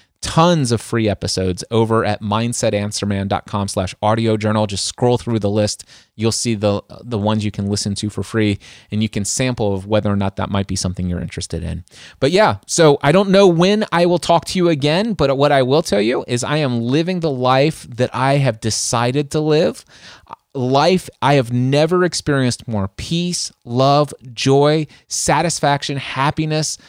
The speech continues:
I am absolutely at peace and enjoying life to the fullest. My life has never been better. It gets better every single day. I'm committed to working with no more than twenty-four members in my next level mastermind.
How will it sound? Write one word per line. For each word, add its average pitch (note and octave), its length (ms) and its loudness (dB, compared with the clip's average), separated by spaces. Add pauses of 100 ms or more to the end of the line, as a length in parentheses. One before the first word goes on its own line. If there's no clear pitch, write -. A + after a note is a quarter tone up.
(440)
I D#3+ 460 4
am C3 240 0 (140)
absolutely D3 840 0
at B2 180 -6
peace C3+ 540 -4 (500)
and A#2 140 0
enjoying C3+ 640 0
life A#2 380 0
to - 120 -6
the G#2 80 -2
fullest. A#2 460 0
My G#2+ 140 0
life B2 260 2
has G#2+ 180 -2
never B2+ 360 0
been B2+ 200 -2
better. A#2+ 240 2
It G#2+ 160 -10
gets G#2 160 -4
better G#2+ 300 2 (140)
every B2+ 320 0
single A2+ 340 0
day. G2 460 2 (460)
I'm A#2 140 2
committed C#3 600 2
to D3 100 0
working B2+ 460 0
with G#2+ 240 0
no B2 320 2
more B2+ 300 2
than G#2 180 0
twenty-four C#3 640 0
members A#2+ 420 0
in G#2+ 80 -2
my G2 140 -2
next G#2 340 -2
level A2 220 -2
mastermind. G#2 600 -2